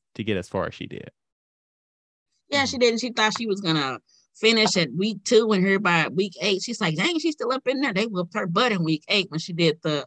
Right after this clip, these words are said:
Speaker 2: um, what's that mission called?
Speaker 1: The one where they were, uh, in the swamps.
Speaker 2: Yeah.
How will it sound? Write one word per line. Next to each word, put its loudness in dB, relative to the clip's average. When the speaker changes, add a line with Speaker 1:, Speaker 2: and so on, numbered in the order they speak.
Speaker 2:
um, -6
what's -6
that 0
mission -4
called? -4
Speaker 1:
The 0
one -2
where 0
they -2
were, -4
uh, -8
in -8
the -8
swamps. -10
Speaker 2:
Yeah. 6